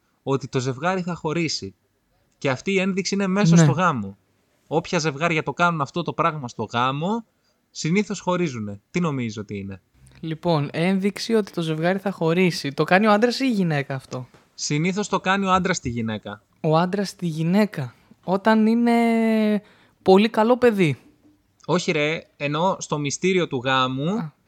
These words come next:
Speaker 2: Α. Α.
Speaker 1: συμβαίνει κάτι και όταν... Σε μερι-, μερικές φορές συμβαίνει, ρε παιδί μου, αλλά όταν συμβαίνει, συνήθως
Speaker 2: Ναι.
Speaker 1: χωρίζουνε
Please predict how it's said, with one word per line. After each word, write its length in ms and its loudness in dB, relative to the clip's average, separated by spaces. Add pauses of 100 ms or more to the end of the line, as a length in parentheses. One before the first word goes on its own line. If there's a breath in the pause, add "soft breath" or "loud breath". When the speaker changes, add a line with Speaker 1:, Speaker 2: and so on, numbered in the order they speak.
(100)
Speaker 2:
Α. 80 -4
Α. 120 0
Speaker 1:
συμβαίνει 460 4
κάτι 640 2 (260)
και 240 -2 (460)
όταν... 460 -2 (120)
Σε 180 0
μερι-, 320 0
μερικές 460 0
φορές 240 -2
συμβαίνει, 420 -4
ρε 100 -4
παιδί 240 -4
μου, 180 -4
αλλά 240 2
όταν 240 0
συμβαίνει, 760 -2
συνήθως 420 0
Speaker 2:
Ναι. 60 -16
Speaker 1:
χωρίζουνε 600 -4